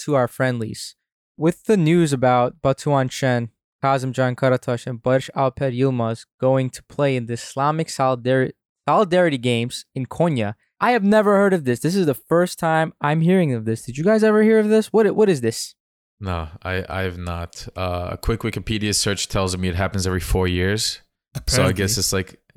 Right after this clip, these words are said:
Speaker 2: it's like a little Mi-, Middle Eastern version of the World Cup or Euro.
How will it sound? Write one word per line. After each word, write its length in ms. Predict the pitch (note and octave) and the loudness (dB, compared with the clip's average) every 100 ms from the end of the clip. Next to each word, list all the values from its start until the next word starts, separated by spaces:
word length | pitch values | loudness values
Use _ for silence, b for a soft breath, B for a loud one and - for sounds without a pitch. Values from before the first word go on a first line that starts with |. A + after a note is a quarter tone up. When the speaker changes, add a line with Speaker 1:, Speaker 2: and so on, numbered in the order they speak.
| _ | _
Speaker 2:
it's 340 | - D#2 E2 - | -16 -12 -8 -6
like 220 | F#2 - | -6 -6
a 40 | |
little 320 | F2+ F2+ F2+ F2 | -6 -4 -4 -4
Mi-, 180 | F2+ - | -8 -6
Middle 240 | F#2 F#2 | -4 -2
Eastern 400 | F2+ F2+ - F2 | -2 -4 -4 -4
version 320 | E2+ F2+ F2 | -2 -4 -4
of 60 | F2 | -4
the 60 | E2+ | -4
World 280 | F2 F2 - | -4 -4 -4
Cup 300 | F#2 F2 F#2 | -4 -2 -4
or 60 | |
Euro. 520 | E2+ F2 F2+ F2+ G2 | -4 -2 -2 -2 -4